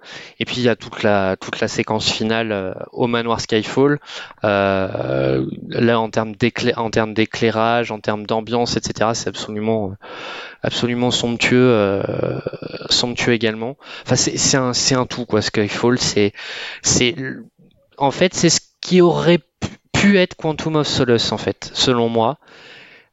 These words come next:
Euh, c'est ce qu'aurait dû être. C'est-à-dire que Casino Royale introduit James Bond et sa relation à M.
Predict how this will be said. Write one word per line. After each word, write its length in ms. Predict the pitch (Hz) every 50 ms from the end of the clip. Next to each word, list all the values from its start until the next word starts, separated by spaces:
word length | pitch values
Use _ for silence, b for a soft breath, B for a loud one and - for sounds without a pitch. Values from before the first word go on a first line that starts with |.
| - -
Euh, 300 | 120 120 117 117 113 113 113
c'est 140 | - - 127
ce 80 | -
qu'aurait 280 | - - 151 147 156 156
dû 160 | 143 151 170
être. 260 | 170 156 - - - -
C'est-à-dire 480 | - - - 127 120 127 139 131 - -
que 380 | - 139 131 123 123 117 - - - - - _
Casino 340 | - 143 139 123 147 156 156
Royale 340 | 139 143 143 151 151 151 139 -
introduit 480 | 131 143 143 - - 156 151 160 175 156
James 260 | 139 143 139 135 123
Bond 340 | 123 131 143 170 196 170 135 - _ _ _ _ _ _ _ _ _ _ _ _ _ _ - - - -
et 80 | 135
sa 140 | 127 - 131
relation 460 | 123 127 123 123 117 - - 120 113
à 80 | 110 107
M. 400 | 101 - 127 151 170 151 113